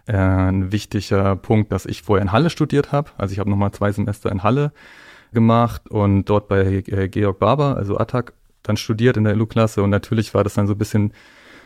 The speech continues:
also für, würde ich jetzt mal <laughs> so sagen, so best of both worlds, also beides sehr unterschiedliche Charaktere und hatten beide einen großen Einfluss auf das Buch auf jeden Fall. Dann eher so vom Storytelling her, von der Geschichte her vielleicht in Kassel und von Hendrik und das an-, äh,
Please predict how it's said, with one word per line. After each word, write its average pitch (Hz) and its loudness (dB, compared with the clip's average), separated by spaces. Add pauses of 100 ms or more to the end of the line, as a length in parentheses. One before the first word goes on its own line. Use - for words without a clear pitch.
(120)
also 101 0
für, 107 0
würde 113 2
ich 113 2
jetzt 110 2
mal 107 2
<laughs> - -8
so - -10
sagen, 104 -4
so 101 -2
best 110 0
of - -2
both 107 0
worlds, 107 0
also 104 -4 (560)
beides 107 2
sehr 110 2
unterschiedliche 110 0
Charaktere 107 0
und 101 0
hatten 107 -2
beide 104 0
einen 104 -2
großen 117 2
Einfluss 113 0
auf 107 -2
das - -6
Buch 117 -4
auf - -12
jeden 104 -4
Fall. 113 0 (640)
Dann 101 2
eher 104 2
so 101 -2
vom 98 -2
Storytelling 110 0
her, 110 2
von - -6
der 104 -2
Geschichte - -6
her 104 0
vielleicht - -4
in 104 -2 (160)
Kassel 117 2
und 101 -2
von 101 -2
Hendrik 104 2
und 101 -2
das 101 -8
an-, 107 0
äh, 107 -2